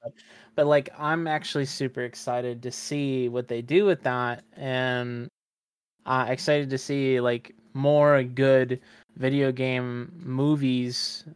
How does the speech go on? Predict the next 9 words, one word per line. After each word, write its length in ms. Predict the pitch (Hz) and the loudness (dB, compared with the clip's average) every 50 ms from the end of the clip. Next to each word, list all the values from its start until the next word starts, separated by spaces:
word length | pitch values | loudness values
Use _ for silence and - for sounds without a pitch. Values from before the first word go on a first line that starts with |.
| _ _ _ | _ _ _
to 100 | - 139 | -12 -8
be 140 | 131 135 131 | -6 -4 -4
made 220 | 131 131 127 131 | -2 -2 -2 -2
in 100 | 127 123 | -2 -4
the 80 | 120 113 | -6 -8
future, 480 | - - 123 131 143 143 - 135 120 120 | -10 -8 -6 -6 -6 -4 -2 -2 -2 -2
because 500 | 123 131 127 - 143 135 127 127 - _ _ - _ _ _ _ _ _ - | -2 -4 -2 0 0 0 0 0 -6 _ _ -20 _ _ _ _ _ _ -2
even, 340 | 147 156 147 151 151 147 139 | 0 0 2 2 2 2 2
like, 300 | 135 131 127 127 123 - | 2 2 2 2 -2 -4